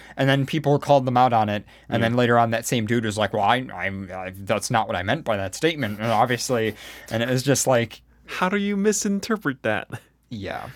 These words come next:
Speaker 1: So, um,
Speaker 2: So, <sighs> I can't really rationalize why I'm returning it just yet.
Speaker 1: Yeah.
Speaker 2: Because I made that decision on the road, like, a few hours ago.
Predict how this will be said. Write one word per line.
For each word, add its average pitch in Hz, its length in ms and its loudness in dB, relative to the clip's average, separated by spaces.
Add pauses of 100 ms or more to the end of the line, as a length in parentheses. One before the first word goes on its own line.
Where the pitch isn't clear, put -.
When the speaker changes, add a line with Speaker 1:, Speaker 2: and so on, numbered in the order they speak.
(1000)
Speaker 1:
So, 147 480 4
um, 139 400 0 (1200)
Speaker 2:
So, 190 340 4 (260)
<sighs> - 260 -10
I 156 100 0
can't - 240 0
really 180 240 2
rationalize 113 1000 0 (120)
why 98 380 0
I'm 98 180 -2
returning 90 480 -6
it 80 100 -12 (120)
just - 460 -4
yet. - 420 -12 (480)
Speaker 1:
Yeah. 87 220 -6
Speaker 2:
Because 98 460 -4
I 101 440 0
made 95 240 -4
that 92 180 -4
decision 92 400 -6
on 82 140 -8
the 80 80 -10
road, 80 480 -4 (240)
like, 76 200 -12 (240)
a - 40 -18
few 87 200 -4
hours 85 300 -6
ago. - 380 -16